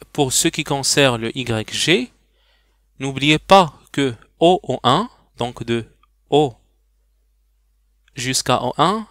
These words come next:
c'est un demi gamma T au carré.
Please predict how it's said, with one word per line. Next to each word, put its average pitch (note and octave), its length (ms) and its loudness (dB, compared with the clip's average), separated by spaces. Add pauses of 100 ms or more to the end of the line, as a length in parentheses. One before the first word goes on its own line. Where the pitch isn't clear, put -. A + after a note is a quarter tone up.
(240)
c'est - 360 -2
un F#3 200 0
demi C#3+ 480 -6 (3000)
gamma D#3 520 2 (420)
T F#3 220 2 (300)
au E3 100 4
carré. A#2 380 0